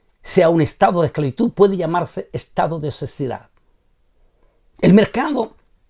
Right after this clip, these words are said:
es el mundo, y de él fuimos llamados para el evangelio. Venid, salid de ese mercado. El trabajo, el trabajo para Dios no admite a personas indecisas. Es decir,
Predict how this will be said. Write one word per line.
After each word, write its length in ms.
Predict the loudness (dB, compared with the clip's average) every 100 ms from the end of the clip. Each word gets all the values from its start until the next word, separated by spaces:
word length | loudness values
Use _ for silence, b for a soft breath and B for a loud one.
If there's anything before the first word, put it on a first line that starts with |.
| _ _ B B
es 180 | 2 4
el 120 | 4
mundo, 420 | 4 2 0 -8 _ _ _ _
y 100 | 4
de 140 | 6 4
él 120 | 2
fuimos 300 | 0 -2 -2
llamados 460 | -4 -6 -6 -6
para 160 | -4 -4
el 80 | -4
evangelio. 560 | -6 -4 -6 -6 -12 _ _ _ _ _ _ _ _ _ _ B B
Venid, 380 | 2 4 2 -2
salid 400 | -6 -6 -2 0
de 220 | -2 -2
ese 400 | -2 -2 -6 -4
mercado. 640 | -4 -4 -6 -6 -6 -10 _ _ _ _ _ _ _ _ _ _ _ _ B B 2
El 120 | 4
trabajo, 840 | 4 2 0 0 -2 -2 -6 -8 -14 _ _ _ _ _ _ _ _
el 100 | 0
trabajo 360 | 4 4 2 0
para 160 | -2 0
Dios 200 | 0 4
no 160 | 4
admite 440 | 4 4 2 -2 -6
a 100 | -4
personas 600 | -6 -4 -4 -4 -8 0
indecisas. 840 | 2 2 -2 -2 -4 -4 -10 -12 _ _ _ _ _ _ -4
Es 60 | -2
decir, 420 | 2 2 2